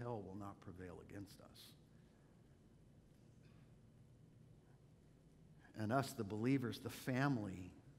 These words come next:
the ones who have responded to his love and grace and accepted what he has accomplished for us on the cross,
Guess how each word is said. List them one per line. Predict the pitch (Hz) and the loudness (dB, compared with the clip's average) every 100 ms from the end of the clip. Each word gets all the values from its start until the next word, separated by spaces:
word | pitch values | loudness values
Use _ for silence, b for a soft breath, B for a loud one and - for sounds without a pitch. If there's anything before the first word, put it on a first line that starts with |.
| 123 | -4
the | |
ones | 113 131 135 | 0 2 2
who | 135 | 2
have | 120 104 | 2 0
responded | 110 - 139 143 147 131 131 | -4 -4 4 6 8 6 2
to | 135 | 2
his | 123 120 110 | 2 2 2
love | 127 135 131 | 4 6 4
and | 117 104 | 2 0
grace | 107 127 127 104 - - | 2 4 4 2 -2 -4
and | 107 | -4
accepted | - - - 160 156 - 127 120 - B B B | -4 -8 0 0 0 2 2 2 -2 B B B
what | 147 127 | 2 4
he | 131 | 4
has | 123 | 4
accomplished | 123 - 143 147 147 131 - | 0 0 4 4 2 -2 -2
for | 131 123 | 0 4
us | 127 - | 2 2
on | 120 | 0
the | 113 | 0
cross, | - 127 123 113 - - | 0 4 4 4 0 -6